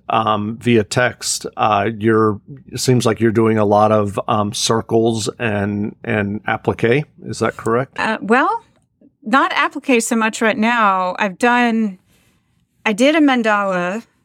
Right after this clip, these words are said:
Speaker 1: Oh, that was, that was
Speaker 2: Yeah,
Speaker 1: it.
Speaker 2: that one was
Speaker 1: And
Speaker 2: hand
Speaker 1: what, was that
Speaker 2: applique.
Speaker 1: applique?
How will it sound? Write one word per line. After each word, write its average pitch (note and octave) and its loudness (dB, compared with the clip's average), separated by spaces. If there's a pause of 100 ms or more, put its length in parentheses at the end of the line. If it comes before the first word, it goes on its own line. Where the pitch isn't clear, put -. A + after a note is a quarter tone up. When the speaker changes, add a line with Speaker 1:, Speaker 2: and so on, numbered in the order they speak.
Speaker 1:
Oh, B2+ 0
that B2+ 4
was, G#2+ -6 (180)
that B2+ 0
was A3+ 0
Speaker 2:
Yeah, F3 0
Speaker 1:
it. E3+ -6
Speaker 2:
that A#3 0
one C#4+ 2
was B3 0
Speaker 1:
And D3 4
Speaker 2:
hand D#3 2
Speaker 1:
what, F3+ 2
was D#3+ 2
that E3+ 2
Speaker 2:
applique. F3+ -4
Speaker 1:
applique? G3+ -8